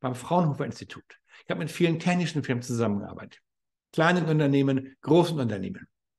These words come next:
Ich würde lieben gerne auch Ihnen helfen.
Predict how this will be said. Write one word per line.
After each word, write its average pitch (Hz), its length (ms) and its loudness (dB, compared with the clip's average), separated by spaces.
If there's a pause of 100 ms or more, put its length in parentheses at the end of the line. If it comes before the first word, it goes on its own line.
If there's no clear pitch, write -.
(460)
Ich - 240 -8
würde 135 420 6
lieben 190 600 8
gerne 127 460 -2
auch 117 200 -6 (120)
Ihnen 156 320 4
helfen. - 440 -8